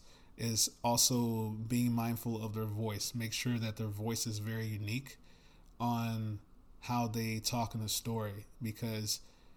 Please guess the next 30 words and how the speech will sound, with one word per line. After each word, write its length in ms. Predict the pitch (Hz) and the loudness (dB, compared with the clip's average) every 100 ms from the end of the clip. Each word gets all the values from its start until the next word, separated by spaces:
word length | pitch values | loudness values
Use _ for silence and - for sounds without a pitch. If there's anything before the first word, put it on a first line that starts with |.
| - - - | -20 -8 0
every 300 | 131 131 127 | 4 6 6
person 680 | 120 127 127 139 135 135 123 | 4 2 4 6 6 4 4
that 340 | 113 107 107 - | 2 2 0 -4
is 120 | 120 | -2
gonna 140 | 120 113 | 0 0
talk 300 | 123 117 113 | 0 0 0
in 60 | |
the 60 | 107 | 0
story 460 | - 123 131 127 | 2 2 2 2
is 100 | 113 | 0
gonna 140 | 120 113 | 0 0
have 400 | 110 110 107 - - - - 110 | 0 0 -2 -6 -16 -20 -12 -4
a 40 | |
different 460 | 101 123 120 123 - | 2 2 4 0 0
emotion 520 | 120 113 113 113 117 | 0 2 0 0 0
behind 300 | 107 107 107 | 0 0 0
their 100 | 104 | -2
voice. 680 | 92 101 107 95 - - - - - - - | -2 -2 -2 -2 -4 -4 -6 -12 -20 -16 -4
Just 200 | 104 - | 0 2
like 140 | 113 | 0
how 140 | 113 104 | -2 0
people 320 | 123 117 113 | 0 0 0
talk 320 | - 113 107 | -2 -2 -2
in 120 | 107 | -2
real 160 | 104 107 | -2 0
life, 400 | 107 117 113 - - - - - - 110 | 0 -2 -4 -10 -18 -20 -20 -20 -10 -2
that 240 | 117 113 | 0 0
voice, 520 | 107 110 123 139 - | -2 0 2 4 4
that 260 | - 104 - | 2 -2 -4
pitch, 540 | - 135 - - - | 0 0 0 -2 -2